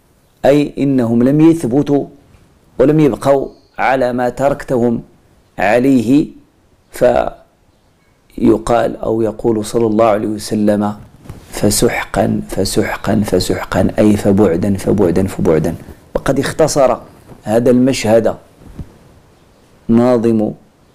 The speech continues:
أي ابن أبي زيد القيرواني المالكي عليه رحمة الله تعالى، المتوفى ست وثمانين وثلاثمائة،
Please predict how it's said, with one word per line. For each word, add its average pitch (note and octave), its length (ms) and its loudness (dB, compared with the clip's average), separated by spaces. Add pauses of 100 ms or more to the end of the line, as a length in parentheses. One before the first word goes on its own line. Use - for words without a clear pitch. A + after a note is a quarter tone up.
(120)
أي A#2+ 200 4
ابن A2 220 2
أبي G#2+ 300 4
زيد A#2+ 360 4 (160)
القيرواني G#2+ 800 2
المالكي A2 500 0
عليه G#2+ 260 0
رحمة G#2 320 -2
الله G#2+ 320 2
تعالى، G#2+ 300 0
المتوفى G#2+ 500 -4
ست - 300 -6
وثمانين G#2 500 0
وثلاثمائة، G#2 680 0